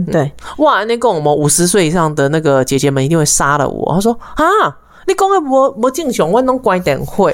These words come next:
Speaker 2: 不过我四十几岁，我本来五十岁。<laughs> 我们都开灯的。
Speaker 1: 对啊，因为我今天讲的第三大招，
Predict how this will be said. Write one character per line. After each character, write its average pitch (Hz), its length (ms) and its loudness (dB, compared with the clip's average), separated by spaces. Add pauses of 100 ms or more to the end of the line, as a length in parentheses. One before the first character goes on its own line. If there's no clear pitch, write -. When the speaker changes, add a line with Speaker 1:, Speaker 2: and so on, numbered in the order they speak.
(140)
Speaker 2:
不 - 20 -16
过 214 100 2
我 240 100 2
四 247 140 -6
十 185 120 2
几 196 140 0
岁， 233 100 4
我 190 80 4
本 180 80 0
来 165 80 2
五 156 140 -4
十 151 160 -6
岁。 - 260 2 (760)
<laughs> - 960 -6
我 220 120 4
们 226 100 -2
都 302 80 2
开 294 240 2
灯 294 340 -4
的。 170 320 0 (520)
Speaker 1:
对 240 100 2
啊， 220 60 2
因 233 100 0
为 269 120 -2 (200)
我 147 120 0
今 196 140 2
天 185 80 2
讲 156 160 -2
的 127 80 -6
第 156 140 -4
三 139 300 -2
大 135 200 0
招， 117 360 0